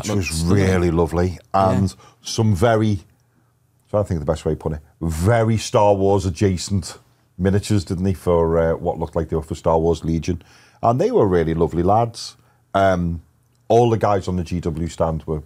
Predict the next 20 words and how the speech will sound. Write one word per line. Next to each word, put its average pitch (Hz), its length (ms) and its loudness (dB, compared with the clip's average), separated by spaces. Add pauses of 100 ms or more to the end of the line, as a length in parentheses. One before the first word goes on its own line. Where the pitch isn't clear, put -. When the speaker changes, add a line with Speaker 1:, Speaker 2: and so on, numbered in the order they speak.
(100)
Speaker 1:
were 80 120 -6
great. 85 420 -4 (100)
Speaker 2:
They 202 120 0
were 202 100 2
amazing. 160 540 -2
Speaker 1:
They 90 120 4
Speaker 2:
Yeah. 87 260 4
Speaker 1:
were 87 60 0
really 90 260 4
nice 87 220 0
fellas, 120 300 2
Speaker 2:
And, 120 100 2
Speaker 1:
weren't 117 200 2
they? 98 80 -2
Speaker 2:
and 127 140 0
I 123 40 2
think 127 300 -4
that 139 240 -2
was, 117 460 0
um, 101 580 0